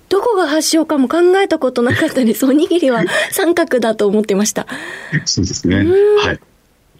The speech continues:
Speaker 2: 東海道五十三次は皆さんご存知だと思うんですけれども、
Speaker 1: はい。
Speaker 2: 日本橋を出て二番目の宿場が川崎宿でした。江戸時代、紀州藩主だっ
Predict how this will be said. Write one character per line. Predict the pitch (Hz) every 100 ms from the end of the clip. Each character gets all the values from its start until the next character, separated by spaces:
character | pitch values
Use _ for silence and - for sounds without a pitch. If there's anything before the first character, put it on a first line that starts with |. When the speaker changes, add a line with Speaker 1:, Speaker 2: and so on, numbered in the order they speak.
| -
Speaker 2:
東 | 170 202
海 | 233 220
道 | 123
五 | 85 95
十 | 120 190
三 | 196 196
次 | 139 95
は | 82
皆 | 80 92
さ | 104
ん | 85 76
ご | 80
存 | 87 82
知 | 76
だ | 73
と | 71
思 |
う | 71
ん | 71
で | 69 -
す | -
け | 78
れ |
ど | -
も、 | 73 -
Speaker 1:
は | 277
い。 | 240 - - _ _ _ -
Speaker 2:
日 | 98 127
本 | 196 208 196 190 190
橋 | 185
を | 165
出 | 170
て | - 107 78 - -
二 | 92 104 135
番 | 202 208
目 | 208 202
の | 110
宿 | - 87
場 | 82
が | 78 76 -
川 | - 127 170
崎 | 180 160 -
宿 | - - 73 - _
で | - -
し | -
た。 | - _ _ _ _ _ _ _ _ _ -
江 | 95
戸 | 156 180
時 | 180
代、 | 127 90 92 - - _ -
紀 | - 196
州 | 220 143 92
藩 | 113 107
主 | -
だ | 87
っ | 69